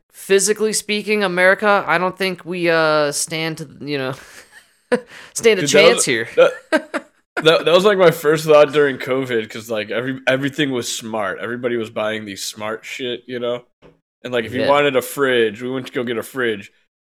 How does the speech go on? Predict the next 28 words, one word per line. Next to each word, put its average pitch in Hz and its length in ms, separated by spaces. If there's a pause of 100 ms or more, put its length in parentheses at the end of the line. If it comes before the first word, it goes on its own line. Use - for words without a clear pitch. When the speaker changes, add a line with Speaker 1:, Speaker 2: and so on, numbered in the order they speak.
(100)
Speaker 2:
if 131 60
you 139 100
wanted 156 320
one 139 280
that 120 200
was, 113 140
like, 101 260 (100)
basic 113 460
with 110 220
nothing, 110 420
they 101 160
had, 107 400 (240)
they 104 80
had 107 160
'em 95 100
in 92 100
stock. 85 440
But 95 80
if 101 100
you 117 80
wanted 104 280
the 87 80
smart 113 420
fridge, 67 560 (320)
Speaker 1:
Oh, 98 100
yeah. - 180 (140)
Speaker 2:
you 104 140
know? 90 240